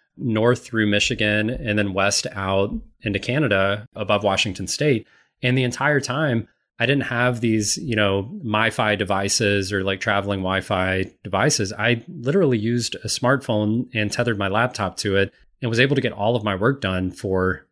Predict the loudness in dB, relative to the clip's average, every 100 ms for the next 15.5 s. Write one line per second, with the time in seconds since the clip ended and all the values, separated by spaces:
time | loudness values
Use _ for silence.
0 | -8 -4 -2 0 0 0 -4 -2 -2 0
1 | 0 0 -6 _ _ -8 -2 2 2 0
2 | -2 -8 _ 0 0 2 2 2 0 -2
3 | 0 0 0 0 0 0 0 -4 -10 -6
4 | -2 2 2 2 0 0 0 0 -2 -2
5 | -2 0 0 0 -2 -8 -6 -4 -4 -4
6 | -4 -4 -6 -6 0 2 4 4 2 2
7 | 2 -2 _ -2 2 2 2 0 0 0
8 | 0 0 -2 -2 -2 -2 0 0 0 _
9 | _ -2 0 2 0 0 0 0 0 -4
10 | -6 -6 -10 _ _ -2 2 2 2 0
11 | -2 0 2 0 -2 0 2 2 2 2
12 | 0 0 -2 0 2 2 0 0 0 0
13 | 0 -2 -2 -6 -4 -2 0 0 -4 -6
14 | -6 -4 -2 -2 -6 -4 -4 -2 -4 -4
15 | -6 -2 0 0